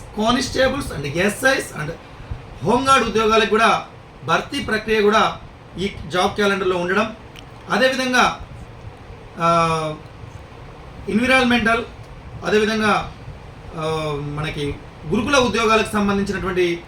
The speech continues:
ఉద్యోగాలు అయితే ఖచ్చితంగా ఉంటాయనేది మనం ఈ నాలుగైదు రోజుల నుండి చూస్తున్నటువంటి పేపర్, ఆ, ప్రకారంగా కావచ్చు, ప్రభుత్వాలు ఉన్న కాంగ్రెస్ ప్రభుత్వం ప్రకారంగా కావచ్చు, మనకైతే కొంత, ఆ,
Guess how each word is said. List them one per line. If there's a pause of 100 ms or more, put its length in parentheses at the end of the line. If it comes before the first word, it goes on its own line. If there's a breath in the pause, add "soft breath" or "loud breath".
(120)
ఉద్యోగాలు
అయితే (220)
ఖచ్చితంగా
ఉంటాయనేది (220)
మనం
ఈ
నాలుగైదు
రోజుల
నుండి
చూస్తున్నటువంటి (440)
పేపర్, (640)
ఆ, (100)
ప్రకారంగా
కావచ్చు, (360)
ప్రభుత్వాలు (360)
ఉన్న
కాంగ్రెస్
ప్రభుత్వం
ప్రకారంగా
కావచ్చు, (240)
మనకైతే
కొంత, (420)
ఆ,